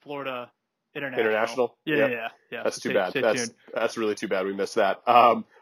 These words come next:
Speaker 2: all right, let's, let's roll into Iowa here. I've got a really good fun fact that I don't think you're gonna steal it, so I will defer to you to, to go first.
Speaker 1: Uh,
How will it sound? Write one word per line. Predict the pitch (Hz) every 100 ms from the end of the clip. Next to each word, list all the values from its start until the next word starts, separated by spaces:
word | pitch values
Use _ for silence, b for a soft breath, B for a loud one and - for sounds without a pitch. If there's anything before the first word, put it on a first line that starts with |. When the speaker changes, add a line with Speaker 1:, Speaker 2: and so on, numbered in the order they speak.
| b
Speaker 2:
all | 139
right, | 120
let's, | 127 151 151
let's | 151 160
roll | 151 147
into | 135 110
Iowa | 107 120 117
here. | 107 107 104
I've | 120 151
got | 196
a | 170
really | 135 135
good | 127 117
fun | 123 113
fact | 110 104 110
that |
I | 104 110
don't | 120 120
think | 131 117 - _ _ _
you're | 117 113
gonna | 107
steal | - 117 113
it, | 117
so | - 104
I | 104
will | 101 104
defer | 101 - 113
to | 107
you | 104 101
to, | 98 98
to | - 101
go | 98
first. | - 92 87 - _ _ _ - - -
Speaker 1:
Uh, | 135 131 135 135 135